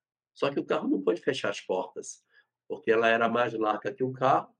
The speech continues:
ela ficou dura, então foi uma pessoa segurando a cabeça, uma pessoa segurando o pé, segurando as portas, o carro foi com as duas portas abertas pro hospital. Chegou lá, como é que aplica a injeção?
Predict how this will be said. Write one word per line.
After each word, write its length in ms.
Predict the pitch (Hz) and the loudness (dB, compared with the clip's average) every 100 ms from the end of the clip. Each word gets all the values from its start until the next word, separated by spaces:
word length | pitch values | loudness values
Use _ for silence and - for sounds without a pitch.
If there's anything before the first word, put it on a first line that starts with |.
| _ - | _ -6
ela 120 | 113 | -6
ficou 240 | - 143 135 | 2 2 6
dura, 440 | 156 180 233 - _ _ _ _ _ | 8 12 12 10 _ _ _ _ _
então 320 | 117 131 131 | -4 2 4
foi 120 | 131 135 | 4 2
uma 200 | 139 135 | 2 0
pessoa 360 | 127 127 117 | 0 0 -2
segurando 400 | - 117 123 123 | -2 -6 -2 0
a 80 | 127 | 0
cabeça, 400 | 117 104 113 120 | 0 0 -2 -2
uma 80 | - | -4
pessoa 260 | 113 113 | -2 -2
segurando 400 | 110 110 113 117 | -2 -2 -4 -2
o 80 | 135 | -2
pé, 260 | 135 160 - _ - | 0 0 -2 _ -12
segurando 480 | - 139 143 139 156 | -6 0 2 4 2
as 100 | 151 | 2
portas, 340 | 151 156 - | -2 -2 -4
o 40 | |
carro 200 | - 156 | -2 -2
foi 120 | 156 156 | -2 -2
com 100 | 156 | -4
as 100 | 151 | -4
duas 220 | 170 170 | -6 -6
portas 360 | - 147 143 | -6 -6 -2
abertas 440 | 165 151 127 127 - | 0 0 -2 -4 -8
pro 80 | - | -8
hospital. 440 | 127 - - 95 - _ _ | -8 -6 -4 -4 -6 _ _
Chegou 240 | - 135 139 | -2 4 6
lá, 160 | 151 | 6
como 160 | - 151 | 4 2
é 80 | 156 | 2
que 60 | |
aplica 340 | - - 139 135 | 2 2 2 4
a 40 | |
injeção? 480 | 131 131 135 117 | 2 2 2 0